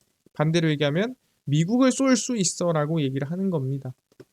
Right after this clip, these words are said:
그래서 우크라이나가 미국산 장거리 미사일 에이테킴스 러시아의 중요 군사시설을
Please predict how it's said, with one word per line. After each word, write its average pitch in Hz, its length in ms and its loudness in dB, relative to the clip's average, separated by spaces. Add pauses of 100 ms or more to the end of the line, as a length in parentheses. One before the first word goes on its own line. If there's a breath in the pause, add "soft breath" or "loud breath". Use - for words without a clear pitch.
(480)
그래서 185 180 0
우크라이나가 190 920 0
미국산 226 720 -2
장거리 180 560 -2
미사일 156 600 -2 (120)
에이테킴스 180 1160 -2
러시아의 151 600 -2
중요 202 440 0
군사시설을 160 920 -4